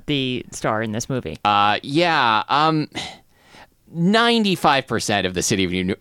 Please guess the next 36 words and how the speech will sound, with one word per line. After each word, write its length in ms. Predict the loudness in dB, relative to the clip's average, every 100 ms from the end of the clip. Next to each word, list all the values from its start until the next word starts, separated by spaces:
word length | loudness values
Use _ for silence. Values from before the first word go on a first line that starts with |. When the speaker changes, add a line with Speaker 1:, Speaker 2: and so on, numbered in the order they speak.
| -4
Speaker 2:
New 160 | -2 2
York 300 | 2 0 -2
would 140 | -2
not 260 | 0 -2 -2
give 180 | -4 -4
half 480 | -8 -2 -2 0
a 80 | -6
fuck 320 | -4 -6 -6 -10
about 260 | -14 -12
this, 260 | -12 -10 -4
right? 320 | -2 -2 -4 _ -8
Okay. 120 | -4
Speaker 1:
Absolutely. 420 | -4 -6 -6 -2
Speaker 2:
Maybe 260 | 2 2 2
ninety-nine 540 | 2 0 0 0 0 0
percent? 500 | 0 0 0 -2 -6
Okay. 160 | -6 -2
Speaker 1:
Yeah, 240 | -2 -4 -12
that's 340 | -6 -6 -6 -14 _ -20 _
Speaker 2:
<laughs> 380 | _ _ -20 -4
It's 160 | -2 2
Speaker 1:
even 140 | 4
Speaker 2:
like 80 | 2
Speaker 1:
an 100 | 0
underestimate. 580 | -2 0 0 -2 -8 -4 -2
Speaker 2:
It's 120 | 2
like, 220 | 0 2 2
uh, 160 | 0
did 200 | 0 -2
you 100 | 0
watch 200 | 0 0
Gossip 360 | 0 0 -2 -4
Girl? 360 | 0 0 -2 _ _ -10
Speaker 1:
No. 320 | -2 -2 -2 -2
Speaker 2:
I 140 | 0
watch 200 | 2 0